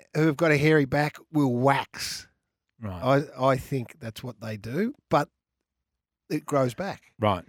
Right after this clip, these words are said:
Speaker 1: So my grooming tip is,
Speaker 2: Right.
Speaker 1: if you're concerned about a hairy back,
Speaker 2: Yep.
Speaker 1: get it lasered.
Speaker 2: I've done that. I've done that. Not the laser treatment. I've done a little bit of the waxing.
Speaker 1: Have
Speaker 2: Yeah.
Speaker 1: you?
Speaker 2: Yeah, just a little bit.
Speaker 1: Where?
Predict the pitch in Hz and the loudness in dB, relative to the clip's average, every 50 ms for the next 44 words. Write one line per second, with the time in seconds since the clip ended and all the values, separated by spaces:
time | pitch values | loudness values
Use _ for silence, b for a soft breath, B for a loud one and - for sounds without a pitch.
0 | _ _ _ _ _ _ _ _ - - 135 139 135 131 113 139 175 208 226 220 | _ _ _ _ _ _ _ _ -6 -4 -2 -2 -2 -2 0 0 2 2 2 2
1 | 196 165 - - 113 98 - 117 107 95 - 95 90 85 85 98 135 - 143 131 | 0 -2 -4 -8 -14 -14 -12 -12 -12 -8 -6 -4 -4 -4 -6 -8 -10 -8 -8 -6
2 | - 143 135 - - - 170 196 214 208 190 170 165 156 151 151 165 - - - | -6 -6 -8 -8 -6 -6 -4 -2 -2 -2 -4 -2 -4 -4 -4 -6 -8 -12 -14 -12
3 | 127 107 - 143 139 131 123 113 92 104 113 147 165 - - - 104 98 92 87 | -10 -8 -4 -4 -4 -4 -4 -6 -8 -10 -10 -10 -10 -10 -8 -4 -2 -2 -2 -4
4 | _ - 135 123 123 113 117 110 107 104 - - _ _ _ _ _ - 123 139 | _ -12 -10 -10 -10 -10 -14 -14 -16 -16 -16 -20 _ _ _ _ _ 0 0 2
5 | 143 139 175 160 160 143 107 82 78 - _ _ - 104 101 101 104 101 90 85 | 2 4 4 4 4 2 0 -2 -6 -10 _ _ -10 -10 -8 -4 -4 -6 -6 -8
6 | - - _ _ _ _ _ _ _ _ _ - 143 180 208 - 175 143 147 147 | -12 -18 _ _ _ _ _ _ _ _ _ 0 2 2 4 4 2 4 6 6
7 | 147 147 120 131 104 - - 107 98 104 113 120 107 - 160 151 139 131 - 135 | 4 4 2 0 -4 -4 -8 -8 -6 -4 -4 -4 0 0 0 0 0 -2 -4 -2
8 | 135 143 131 120 113 101 107 101 104 95 - - - - - 87 90 - _ _ | -2 0 0 0 -2 -2 -2 -4 -4 -6 -8 -8 -10 -12 -12 -14 -20 -20 _ _
9 | - - 202 254 233 156 107 _ - 117 101 95 95 - _ _ - 139 131 - | -12 -10 -6 -6 -6 -6 -8 _ -8 -8 -8 -8 -8 -14 _ _ -8 -8 -6 -4
10 | 131 113 110 104 101 82 - - - _ - 262 269 269 254 196 - - | -4 -4 -4 -4 -6 -8 -12 -18 -18 _ -4 0 2 2 2 2 0 -2